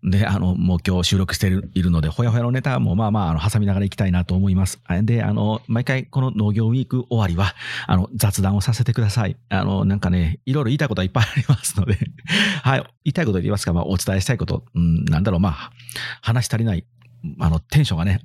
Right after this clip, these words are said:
上がりきったまま帰ってきてるので、単なるそれを、あの、吐き出したいってだけなんですけれども、うんとですね、あ、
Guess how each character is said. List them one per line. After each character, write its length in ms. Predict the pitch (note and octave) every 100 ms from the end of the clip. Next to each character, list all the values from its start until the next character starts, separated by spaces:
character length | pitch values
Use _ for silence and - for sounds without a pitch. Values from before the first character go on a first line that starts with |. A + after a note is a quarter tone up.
| A2+
上 80 |
が 60 | B2+
り 60 | C#3+
き 40 |
っ 20 | -
た 100 | G2+
ま 80 |
ま 80 | D#2+
帰 100 | -
っ 20 | G2
て 80 |
き 20 | F2
て 80 |
る 60 | F#2
の 100 | D#2+
で、 200 | E2 D#2+ - - - - - -
単 140 | C#3
な 80 | G2
る 80 | E2
そ 80 | A2+
れ 80 | A2+
を、 160 | A2+ -
あ 100 | -
の、 220 | E2+ E2+ - - -
吐 240 | - G2
き 40 | G#2
出 60 |
し 60 | -
た 60 |
い 40 | B2
っ 20 |
て 60 | F2
だ 80 | F2
け 60 |
な 100 | G2
ん 40 | E2
で 80 | F2
す 120 | -
け 60 |
れ 40 | F2
ど 140 | F2+
も、 180 | A2+ F#2+ - _ - - - - - - -
う 80 | D#2+
ん 140 | F2
と 200 | - E2+
で 80 | E2
す 120 | -
ね、 220 | F2+ E2 - _ -
あ、 80 | -